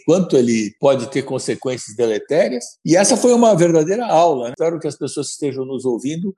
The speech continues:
se juntem em algum movimento para tentar ajudar o problema.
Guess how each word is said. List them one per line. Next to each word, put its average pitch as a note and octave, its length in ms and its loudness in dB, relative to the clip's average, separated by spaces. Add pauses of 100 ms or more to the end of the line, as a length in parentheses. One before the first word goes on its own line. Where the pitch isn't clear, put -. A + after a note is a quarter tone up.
se F3 260 2
juntem D3+ 520 2
em B2+ 60 -2
algum B2+ 340 0
movimento C3+ 580 -6
para E3 220 0
tentar E3 380 0
ajudar C#3+ 300 0
o C#3 120 4
problema. A2 400 -4